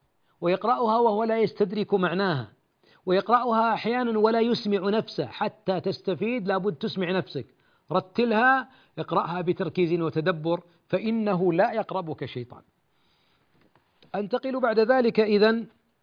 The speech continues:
إلى أيضًا من الأذكار قوله صلى الله عليه وسلم، وهو يذكر الأمة به،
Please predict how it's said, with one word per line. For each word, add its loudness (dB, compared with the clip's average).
إلى 4
أيضًا 6
من 4
الأذكار 6
قوله 4
صلى 0
الله -2
عليه 0
وسلم، -2
وهو 2
يذكر 0
الأمة 0
به، 2